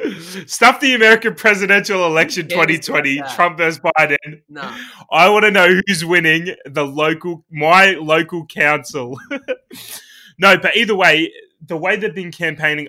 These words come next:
Speaker 1: I don't think they can knock on your door these days, and they can't do public
Speaker 2: Yeah, of
Speaker 1: meetings,
Speaker 2: course.
Speaker 1: so they've just been dropping off a lot of pamphlets. And I got this pamphlet at my house,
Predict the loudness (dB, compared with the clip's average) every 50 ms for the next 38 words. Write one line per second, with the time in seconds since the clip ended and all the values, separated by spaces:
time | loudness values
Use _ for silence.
0 | -6 -6 -6 -6 -6 -8 -6 -2 -2 -4 -4 -4 -10 -10 -10 -10 -10 -12 -14 -12
1 | -12 -12 -10 -10 -12 -10 -10 -12 -12 -12 -10 -10 -8 -8 -8 -10 -12 -14 -14 -10
2 | -10 -10 -10 -10 -14 -16 _ -10 -10 -10 -10 -14 -14 -14 -14 -14 -14 -14 -14 -16
3 | -14 -12 -12 -12 -12 -12 -12 -14 -12 -12 -12 -12 -12 -14 -16 -12 -10 -10 -8 -2
4 | -2 -2 -2 -2 -2 -4 -4 -4 -4 -4 -4 -4 -6 -6 _ -6 -4 -4 -4 -4
5 | -8 -8 -10 -10 -8 -10 -14 -14 -16 _ _ _ _ _ _ _ _ _ _ _
6 | -8 -4 -2 -2 -4 -4 -4 -6 -6 -6 -10 -12 -12 _ -4 -2 -2 -2 -2 -6
7 | _ -14 -10 -10 -10 -10 -12 _ _ _ _ _ -10 -10 -10 -10 -10 -12 -12 -10
8 | -8 -6 -6 -6 -8 -10 -14 -16 -18 -18 -18 -18 -20 -20 -20 -20 -20